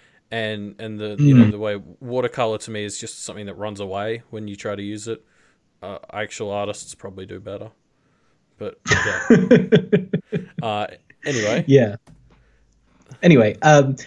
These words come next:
Speaker 2: I, I think the first thing I noticed when we started reading this, when I started reading this, was the sense of humor in the, in,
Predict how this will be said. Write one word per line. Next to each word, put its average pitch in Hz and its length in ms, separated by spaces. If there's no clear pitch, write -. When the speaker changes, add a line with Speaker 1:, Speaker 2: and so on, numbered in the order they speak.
Speaker 2:
I, 175 180
I 170 140
think 226 180
the 202 60
first 180 280
thing 208 140
I 143 60
noticed 123 500
when 113 140
we 117 220
started 117 420
reading 113 280
this, - 340
when 117 180
I 117 40
started 107 320
reading 107 240
this, 104 240
was 110 520
the 143 80
sense 180 220
of 202 100
humor 123 400
in 110 360
the, 104 440
in, 110 320